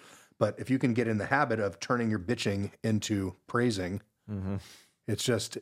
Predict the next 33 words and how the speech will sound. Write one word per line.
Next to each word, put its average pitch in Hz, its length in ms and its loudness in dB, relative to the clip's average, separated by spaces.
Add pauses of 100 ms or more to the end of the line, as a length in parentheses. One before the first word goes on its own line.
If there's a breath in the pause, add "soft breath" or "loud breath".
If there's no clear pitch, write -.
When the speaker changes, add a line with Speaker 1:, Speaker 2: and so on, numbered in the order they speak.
Speaker 1:
it's, 123 220 -2
it's - 200 -8
easy 120 220 2
to 104 100 2
stay 101 240 -2
grateful. 98 520 -2 (380)
Speaker 2:
Yeah. 92 220 -4
Speaker 1:
Because, 113 320 2
uh, 101 180 2
you 117 60 2
know, 98 280 2
there's 117 180 0
a 117 40 0
guy, 104 220 2
I 104 300 -2
don't 113 100 4
know 110 60 2
if 98 100 -6
you 113 60 4
ever 104 140 2
heard 107 120 2
of 98 80 0
Wes 92 260 -2
Watson. 104 540 0
Speaker 2:
Yeah, 107 200 -2
he's 92 140 -6
great. 95 360 -6
Speaker 1:
Yeah, 120 500 4
I, 123 100 4
I, 113 140 0
I 120 60 4
love 120 360 2
him. 104 180 0